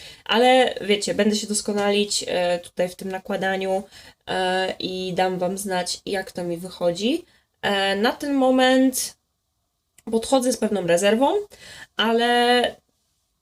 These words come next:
jednak robi to na mnie wrażenie. Nie wiem, czy ja się dobrze wyraziłam, ale ma-, mam takie po prostu mieszane uczucie, że wiem, że to wymaga dużo pracy, ale efekt jest tego wart.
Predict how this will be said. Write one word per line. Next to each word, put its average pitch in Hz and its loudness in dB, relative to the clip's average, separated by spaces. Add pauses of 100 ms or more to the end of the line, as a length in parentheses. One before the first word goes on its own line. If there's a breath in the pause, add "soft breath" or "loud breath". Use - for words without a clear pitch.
(760)
jednak 220 4
robi 180 -2
to 175 -2
na 170 -2
mnie 165 0
wrażenie. 170 0
Nie 240 8
wiem, 196 2
czy 202 -6
ja 185 -4
się 185 -6
dobrze 180 0
wyraziłam, 190 2 (300 loud breath)
ale 214 0
ma-, - -2 (100)
mam 302 0
takie 339 -4
po 269 -4
prostu 269 -6
mieszane 254 2
uczucie, 196 -2
że 220 4
wiem, 285 4
że 294 2 (160)
to 247 4
wymaga 254 2
dużo 226 4
pracy, 277 0
ale 214 -2
efekt 233 -4
jest 208 0
tego 170 4
wart. 196 -2